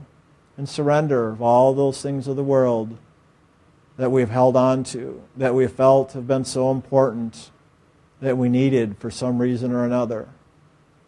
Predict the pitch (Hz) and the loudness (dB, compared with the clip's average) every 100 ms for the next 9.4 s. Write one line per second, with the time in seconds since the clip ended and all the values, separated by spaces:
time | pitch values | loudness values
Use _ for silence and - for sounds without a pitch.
0 | _ _ _ _ 131 120 135 127 131 135 | _ _ _ _ -10 2 2 4 2 2
1 | 139 143 135 127 123 120 135 151 139 120 | 2 0 0 0 0 0 2 2 0 -4
2 | - 120 120 - 127 - _ _ _ _ | -4 -10 -10 -14 -20 -20 _ _ _ _
3 | _ - 123 123 127 123 - 127 127 - | _ -8 0 4 4 2 -2 -4 -4 -2
4 | 131 113 - 117 123 113 - 123 120 120 | 0 0 -4 -10 -6 -8 -6 0 0 0
5 | 120 117 113 117 120 117 113 107 117 110 | -4 -6 -12 -10 -6 -4 -4 -8 -6 -6
6 | 107 117 123 - _ _ _ _ _ _ | -6 -10 -20 -20 _ _ _ _ _ _
7 | _ _ _ _ _ _ _ _ _ - | _ _ _ _ _ _ _ _ _ -6
8 | 147 139 151 151 143 147 156 160 - 143 | -2 -2 -2 0 2 2 2 -2 -6 -2
9 | 135 127 143 | 0 -2 -6